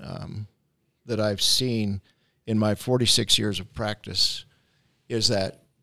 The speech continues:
the types of foods, the combining of foods, um, are very difficult for people because they only have mentors that are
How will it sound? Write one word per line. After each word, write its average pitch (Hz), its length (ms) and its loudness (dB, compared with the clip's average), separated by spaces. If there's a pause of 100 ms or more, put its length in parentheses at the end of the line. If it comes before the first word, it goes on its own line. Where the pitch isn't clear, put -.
(720)
the 107 140 -4
types 131 420 4
of 113 100 0
foods, 110 320 0
the 101 100 -2
combining 110 580 0
of 107 120 -2
foods, 101 480 0 (160)
um, 95 400 -6 (680)
are 117 120 0
very 127 240 2
difficult 110 540 0
for - 120 -8
people 95 320 -4
because 98 360 -6
they 110 200 2
only 104 220 0
have 98 220 -2
mentors 98 500 -2
that 92 160 -4
are 90 220 -6